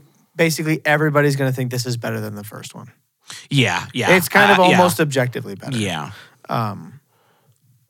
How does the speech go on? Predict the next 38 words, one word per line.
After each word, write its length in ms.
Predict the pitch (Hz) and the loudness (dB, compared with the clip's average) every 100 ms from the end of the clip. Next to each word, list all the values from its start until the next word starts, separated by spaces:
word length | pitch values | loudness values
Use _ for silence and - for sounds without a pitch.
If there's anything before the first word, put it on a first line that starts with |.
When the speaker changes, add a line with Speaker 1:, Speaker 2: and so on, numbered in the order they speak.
| _ - - | _ -16 -2
Speaker 2:
Like, 280 | 160 170 - | 0 0 -2
like 260 | 160 190 | 2 2
Speaker 1:
so. 80 | 170 | 4
Speaker 2:
Avatar, 760 | 151 156 143 143 127 120 113 113 _ _ _ _ _ _ 135 120 | 2 2 0 2 2 2 -2 -6 _ _ _ _ _ _ -16 0
go 400 | 139 131 131 123 120 _ - | 2 4 2 0 -6 _ -10
see 360 | - - 120 | -8 -4 -2
it 140 | 113 - | -4 -4
to 120 | 104 | -6
see 520 | - - 110 101 95 | -4 -6 -6 -6 -6
it, 40 | |
Speaker 1:
Yeah. 220 | 92 95 123 - | -6 -6 -12 -4
Speaker 2:
how 280 | 120 101 95 - - | -2 -2 -8 -16 -10
cool 300 | - 110 98 | -4 -4 -4
it 20 | |
looks 440 | 82 87 85 - - | -8 -12 -8 -8 -8
Speaker 1:
Yeah. 80 | 110 | -8
Speaker 2:
and 120 | 104 | -8
how 380 | 95 107 95 90 - _ - | -8 -8 -8 -10 -16 _ -6
awesome 360 | 95 - - | -6 -6 -10
it 80 | 85 | -10
sounds. 320 | - - 135 135 | -12 -12 -10 -2
Speaker 1:
I'm 80 | 175 | 2
gonna 100 | 240 | 2
have 140 | 254 | 0
to 80 | 208 | -2
go 180 | 165 139 | 0 0
back 320 | 123 123 143 | 0 -2 -2
and 180 | 143 123 | -4 -4
watch 260 | 113 123 92 | -4 -4 -6
Avatar 480 | 110 123 131 135 | -6 -6 0 2
again 320 | 139 139 143 143 | 4 2 2 2
because 240 | 135 127 | 0 2
I 80 | 139 | 2
really 360 | 131 131 131 | 4 4 4
do 180 | 120 117 | 2 0
think 440 | 110 110 107 110 - | -2 -4 -6 -10 -10
that 340 | 101 95 - _ | -10 -10 -14 _
this 720 | 143 113 107 101 107 - - | -10 -6 -4 -6 -10 -12 -16